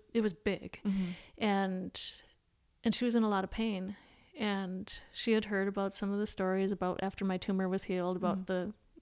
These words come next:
Speaker 1: the healings I was helping people facilitate. I wasn't doing it. <laughs> I was helping their bodies do it.
Speaker 2: Mm-hmm.
Speaker 1: And I had, I was kinda gun shy because a couple of weeks before that, I had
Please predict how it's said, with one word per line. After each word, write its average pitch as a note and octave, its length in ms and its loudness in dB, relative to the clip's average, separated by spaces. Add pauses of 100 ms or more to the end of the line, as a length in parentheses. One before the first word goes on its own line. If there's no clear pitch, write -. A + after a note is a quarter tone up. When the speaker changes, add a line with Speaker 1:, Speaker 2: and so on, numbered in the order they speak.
(140)
Speaker 1:
the F3 340 -6 (400)
healings G3 500 0
I F3 80 0
was F3 160 -4
helping F3+ 440 -6 (800)
people G#3+ 360 2
facilitate. F3 760 -2
I F#3+ 160 4
wasn't F3+ 280 -2
doing E3 240 -2
it. G#3+ 200 -2 (160)
<laughs> - 180 -6
I A3+ 60 -2
was F#3+ 120 -4
helping F3 280 -2
their F3+ 100 2
bodies F3+ 480 2
do D#3+ 200 -4
it. G3+ 200 -2
Speaker 2:
Mm-hmm. F#3+ 120 -6 (920)
Speaker 1:
And G3+ 540 6 (1300)
I A#3 60 8
had, A#3 280 8
I A3+ 40 4
was A#3+ 140 8
kinda E4 380 2
gun G#3 220 6
shy G3+ 320 4
because G3+ 480 0
a G#3 80 -4
couple - 300 0
of G3 80 4
weeks F#3+ 200 0
before F#3+ 420 0
that, F3+ 260 0 (140)
I G3 60 -2
had G3 200 -4